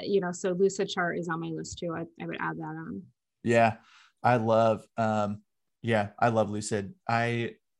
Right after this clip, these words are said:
Speaker 2: like you, I just, if I can go visualize it and easily drag and drop, I don't have to do, like, a ton of my own little,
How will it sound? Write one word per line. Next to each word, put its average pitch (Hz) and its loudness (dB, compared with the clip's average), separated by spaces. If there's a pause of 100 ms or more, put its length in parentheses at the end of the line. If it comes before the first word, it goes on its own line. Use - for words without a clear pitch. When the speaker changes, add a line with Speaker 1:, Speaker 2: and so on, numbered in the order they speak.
(760)
Speaker 2:
like 127 -4
you, 113 -4
I 120 2
just, 123 -4
if 127 -4
I 131 2
can 135 -4
go 127 2
visualize 127 0
it 160 0
and 120 -4
easily 120 -4
drag 113 0
and 110 -4
drop, 113 0
I - 0
don't 113 0
have 113 -4
to - -16
do, 110 0
like, 107 -2
a 107 -4
ton 117 2
of 107 0
my 113 4
own 123 4
little, 120 4